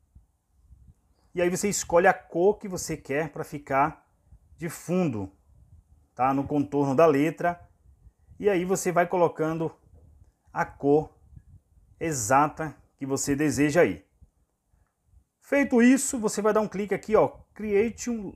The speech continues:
logo, criar o logo. Ele vai gerar, vai mandar você pra outra página.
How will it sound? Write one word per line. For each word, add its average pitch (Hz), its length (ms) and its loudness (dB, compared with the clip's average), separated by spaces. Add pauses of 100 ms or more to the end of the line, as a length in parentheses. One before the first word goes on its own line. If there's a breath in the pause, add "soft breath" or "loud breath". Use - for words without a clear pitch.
logo, 143 640 2
criar 147 540 -4
o 147 100 -12
logo. 180 480 0 (1120)
Ele 127 140 -2
vai 160 240 6
gerar, 151 560 2
vai 151 140 0
mandar 156 180 0
você 156 240 -4
pra 156 160 -2
outra 208 220 0
página. 160 600 -2